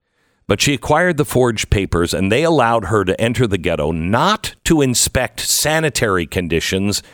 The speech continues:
as her badge claimed. Her job was to smuggle out children. It was a daily daring operation of hope.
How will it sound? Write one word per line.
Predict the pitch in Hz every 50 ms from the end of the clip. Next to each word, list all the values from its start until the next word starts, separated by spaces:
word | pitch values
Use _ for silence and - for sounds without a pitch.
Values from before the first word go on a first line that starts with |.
| - - _ _ _
as | - - 87 82
her | - 92 82
badge | 67 65 73 101 110 113 120 120 107 87 - -
claimed. | - - 73 67 55 50 53 50 - - - _ _ _ _ _ _ _ _ _ _ _ _ _ _ _ _ _ _ _ _ _ _ _ _ _ _ _ _ _ _ _ _ - -
Her | - 170
job | 160 131 - 82 65 58 55 53 55 58 - - _ _ _ _ _ _ _ _ _ _ _ _ _ _ _ _ _
was | - 92 87 - -
to | - -
smuggle | - - - 101 107 101 101 98 90 85
out | 78 71 67 -
children. | - - 113 101 78 71 60 50 50 57 - - _ _ _ _ _ _ _ _ _ _ _ _ _ _ _ _ _ _ _ _ _ _ _ _ _ _ _ _ _ _ _ _ _ _ _ _ _ _ _ _ _ _ _ _ _ _ _ _ _ _ _ _ _ _
It | - 104 107 -
was | 113 110 98 98 90 - - - -
a | 85 85 78 67 65 64 64 - _ _ _ _ _ _ _ _ _ _ _ -
daily | 127 120 131 139 147 135 117 98 87 82
daring | 69 62 - - - - 127 135 147 143 123 107 90 73 71 -
operation | - 90 90 - 98 87 85 85 85 - - 87 78 71 67 -
of | - 80 69 -
hope. | - 82 76 67 55 -